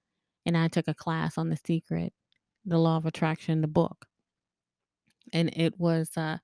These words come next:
facilitated by a psychologist. And he, uh, was amazing. So our class was, uh, so good, like, just that, 'cause he taught this class,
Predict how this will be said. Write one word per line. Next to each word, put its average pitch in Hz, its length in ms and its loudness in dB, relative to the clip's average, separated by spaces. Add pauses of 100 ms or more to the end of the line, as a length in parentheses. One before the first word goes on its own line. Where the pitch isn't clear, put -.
facilitated 170 800 0 (800)
by 165 460 4
a 170 80 -2
psychologist. - 720 -2 (1000)
And 170 220 6
he, 175 540 4
uh, 160 300 -2 (120)
was 175 160 0
amazing. 151 520 0 (840)
So 185 140 4 (100)
our 175 200 6
class 180 680 2
was, 160 580 0
uh, 156 320 -2
so 190 600 2 (300)
good, 160 460 4 (180)
like, 156 200 -2
just - 260 -2
that, 156 200 0 (1080)
'cause 185 140 6
he 180 120 8
taught 226 340 4
this 160 180 2
class, 160 440 2